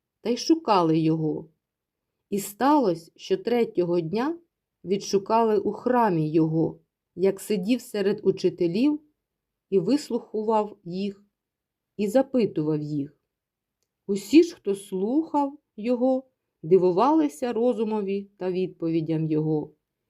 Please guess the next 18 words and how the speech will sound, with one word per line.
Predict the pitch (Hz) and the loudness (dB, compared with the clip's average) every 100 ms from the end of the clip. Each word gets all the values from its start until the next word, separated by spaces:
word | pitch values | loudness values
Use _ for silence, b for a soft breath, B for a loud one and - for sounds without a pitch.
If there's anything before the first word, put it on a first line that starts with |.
| _ - | _ -4
І | 175 | 0
як | 220 214 | 0 0
вони | 254 269 254 | 0 0 0
його | 196 165 175 | 0 0 0
вгледіли, | 151 160 208 269 240 180 156 160 _ _ _ - | 0 0 0 0 0 0 -2 -6 _ _ _ -8
то | 208 | -6
здивувались. | 202 294 320 311 220 185 165 160 160 _ _ _ _ _ - | 2 2 4 4 4 2 0 -4 -8 _ _ _ _ _ -8
А | 156 | -2
мати | 180 226 320 | 0 2 0
сказала | 320 - 262 269 226 185 | -2 -6 -2 0 2 0
до | 160 170 | 0 -2
нього: | 160 160 156 160 _ | -2 -6 -8 -16 _
«Дитино, | 165 190 277 - 254 196 160 - _ _ _ _ _ | -4 -2 -2 -4 -6 -4 -6 -8 _ _ _ _ _
чому | - 311 381 359 | 0 4 4 4
так | 220 180 165 | 0 -4 -4
ти | 175 | -8
зробив | 170 202 196 208 165 | -6 -6 -2 0 0
нам? | 151 139 156 | -4 -12 -14